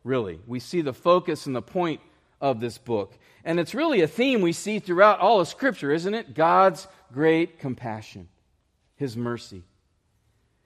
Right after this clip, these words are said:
Notice, in this particular story, we see God express that compassion in several ways, don't we?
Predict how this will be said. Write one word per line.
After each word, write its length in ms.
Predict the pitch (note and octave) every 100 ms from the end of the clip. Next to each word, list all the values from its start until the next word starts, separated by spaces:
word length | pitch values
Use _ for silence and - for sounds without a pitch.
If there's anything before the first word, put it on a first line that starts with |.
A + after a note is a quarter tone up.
| _ -
Notice, 420 | G3+ B3 G3 - -
in 160 | G3+ A#3
this 160 | A3+
particular 680 | - G3 A3 G#3 G3 E3+ E3 -
story, 560 | - G3 A#3 F#3+ D3+
we 180 | D#3 D#3+
see 380 | D3+ - A#3 A3
God 320 | F#3 G3 F3+
express 480 | D#3+ - F#3 G3+ -
that 200 | F3 -
compassion 600 | D3 D3+ F#3 E3+ - C3
in 100 | B2+
several 400 | - E3 D3+ C#3+
ways, 300 | D#3+ A#2 G2
don't 220 | B2+ D#3+
we? 200 | F#3+